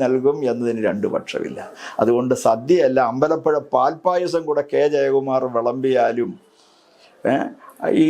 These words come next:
ഇത്, ഈ, ഈ, ഇതിനകത്ത് അദ്ദേഹം നേ-, നേ-, അദ്ദേഹം കഴിവുള്ള ആളാണ്. നേരായ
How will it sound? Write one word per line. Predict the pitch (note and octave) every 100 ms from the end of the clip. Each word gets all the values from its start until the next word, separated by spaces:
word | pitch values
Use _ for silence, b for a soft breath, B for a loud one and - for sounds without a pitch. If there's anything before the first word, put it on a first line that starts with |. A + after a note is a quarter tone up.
| D#3+ D3+
ഇത്, | F#3+ F3+
ഈ, | D3 D#3+ D3
ഈ, | D3+ A#2+
ഇതിനകത്ത് | D3 G3 C#3 A#2 C3+ - A2 - B2+
അദ്ദേഹം | C#3 D#3 D#3 - b b B2
നേ-, | C3 D3
നേ-, | D#3 C#3
അദ്ദേഹം | B2 D3 D3+ C3+
കഴിവുള്ള | C#3 E3 E3 D#3
ആളാണ്. | D#3+ D#3+ F3 - - B2
നേരായ | C3+ D3 D3+